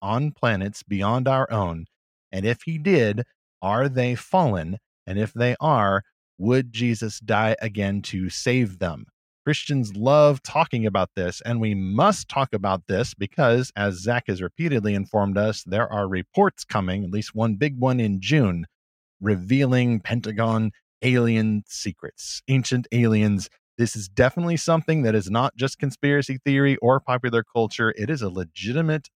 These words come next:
challenge to the gospel if this proves something is out there.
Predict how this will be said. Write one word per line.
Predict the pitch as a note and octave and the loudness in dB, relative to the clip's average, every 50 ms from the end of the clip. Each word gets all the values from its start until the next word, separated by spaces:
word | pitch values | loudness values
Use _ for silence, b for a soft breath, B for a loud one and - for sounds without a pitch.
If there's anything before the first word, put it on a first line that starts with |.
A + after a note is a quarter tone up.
| _ _ _ | _ _ _
challenge | - - G2+ G#2 F#2 F2+ F2 E2+ F2+ - - - - | -2 -2 0 0 -2 -4 -6 -8 -10 -12 -14 -10 -6
to | - G2+ G2 G#2 G#2 - - | -4 -4 -4 -4 -6 -8 -8
the | C3 | -6
gospel | B2 A2 G2 F#2 F2+ F2 - _ - F2+ F2+ F2 - _ _ _ _ _ _ _ _ | -4 -2 0 -2 -2 -4 -6 _ -8 -8 -8 -8 -10 _ _ _ _ _ _ _ _
if | - A2 A2+ - - _ _ - | -2 -2 -2 -2 -4 _ _ -6
this | G#2 G#2 G2+ - - _ _ | -4 -4 -4 -6 -10 _ _
proves | A#2+ A#2+ A#2 A2+ A2 G#2 G2+ G2 - | -2 0 0 0 0 -2 -6 -8 -10
something | - - - - - G2 G#2+ G2+ - - - C2 C2+ - _ _ _ _ _ _ _ - | -10 -8 -8 -6 -4 -4 -4 -6 -8 -12 -14 -14 -16 -20 _ _ _ _ _ _ _ -10
is | G#2 G2+ F#2+ | -8 -4 -2
out | G2+ F#2+ F#2 - - | -2 -2 -2 -4 -8
there. | - F#2 E2+ - B2 | -10 -10 -10 -10 -12